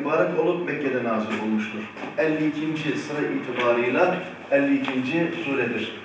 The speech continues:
Bismillahirrahmanirrahim. Ve Tur. Tur'a kasem olsun, yemin olsun ki. Cenab-ı Hak, nitekim aynı, nerede geçiyordu aynı ifade? Tin suresinde. Ve tini ve zeytun ve tur sinine ve hâzel beledil emin.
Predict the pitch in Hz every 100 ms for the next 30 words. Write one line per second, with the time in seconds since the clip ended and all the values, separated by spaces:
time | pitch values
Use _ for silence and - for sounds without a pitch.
0 | - - - 147 202 196 160 143 131 127
1 | 131 127 127 127 170 170 - - 143 147
2 | - 175 151 - - - - - - -
3 | - 180 185 196 196 180 165 165 131 120
4 | 117 120 120 143 160 160 - 110 - 107
5 | 107 98 - - - - - 175 208 208
6 | 165 175 180 - - - - - - -
7 | - - - - - - - - 175 170
8 | 160 - 165 175 175 147 127 - 170 147
9 | 143 127 139 131 123 131 131 131 127 -
10 | - - 127 131 185 190 - - - -
11 | - 170 143 120 110 110 107 104 107 139
12 | - 165 147 127 117 123 120 120 185 180
13 | - - 127 135 131 180 180 151 143 143
14 | 135 131 127 127 143 - 147 139 131 120
15 | 110 107 107 104